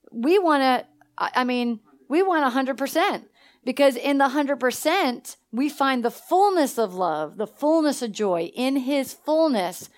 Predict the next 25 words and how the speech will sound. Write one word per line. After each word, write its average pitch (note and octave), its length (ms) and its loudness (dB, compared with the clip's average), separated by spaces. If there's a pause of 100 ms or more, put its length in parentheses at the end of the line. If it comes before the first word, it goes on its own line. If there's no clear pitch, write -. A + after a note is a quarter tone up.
(260)
we C4+ 260 0
just A#3 180 -4
experience A#3+ 560 -4
the G3 120 -2
wholeness C4 600 2
of A3 160 -2
life, G3 540 -4 (320)
which G#3 180 -4
is F#3+ 240 -2
the F#3+ 160 -6
abundant A#3+ 760 0
life F3+ 420 -4 (300)
Christ G3+ 340 -2
has A3 300 -4
for F3 180 -8
us. - 260 -16 (520)
We D#4+ 180 4
are, E4 180 4 (220)
isn't D#4+ 140 0
this F4+ 160 0
awesome? D4 320 0 (160)
We're D#4+ 260 2
already D4+ 220 2
sitting C#4+ 400 -2
here G3 500 -6